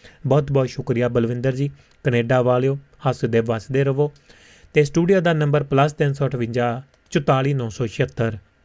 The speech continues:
ਉੱਨੀ ਬਾਹਠ ਹੈ। ਤੇ ਇਸੇ ਤਰ੍ਹਾਂ ਪਹਿਲਾਂ ਇੱਕ ਗੱਲ ਚੱਲੀ ਸੀ, ਉਹਦੇ ਉੱਤੇ ਕੁਝ ਕਹਿਣਾ ਚਾਹੁੰਦਾ ਸੀ ਮੈਂ, ਵਿੱਚ ਹੁਣ ਚੇਤੇ ਆ ਗਿਆ ਦੁਬਾਰਾ ਕਿ ਮੁੰਡਾ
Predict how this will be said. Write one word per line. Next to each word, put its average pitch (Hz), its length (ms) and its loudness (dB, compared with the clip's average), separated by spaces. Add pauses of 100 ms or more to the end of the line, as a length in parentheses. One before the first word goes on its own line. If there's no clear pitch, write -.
ਉੱਨੀ 117 240 2
ਬਾਹਠ 135 320 2
ਹੈ। 131 160 -2 (1200)
ਤੇ 160 100 4
ਇਸੇ 185 200 -2
ਤਰ੍ਹਾਂ 196 300 0
ਪਹਿਲਾਂ 190 360 0
ਇੱਕ 190 160 -2
ਗੱਲ 147 280 2
ਚੱਲੀ 139 320 0
ਸੀ, 147 140 -2
ਉਹਦੇ 147 200 2
ਉੱਤੇ 143 200 0
ਕੁਝ 135 220 -2
ਕਹਿਣਾ 127 340 -2
ਚਾਹੁੰਦਾ 127 340 0
ਸੀ 131 140 -2
ਮੈਂ, 120 200 -6 (280)
ਵਿੱਚ 123 260 -2
ਹੁਣ 123 220 -2
ਚੇਤੇ 123 380 -2
ਆ 120 100 2
ਗਿਆ 123 140 2
ਦੁਬਾਰਾ 123 460 2 (600)
ਕਿ 175 80 2
ਮੁੰਡਾ 147 440 2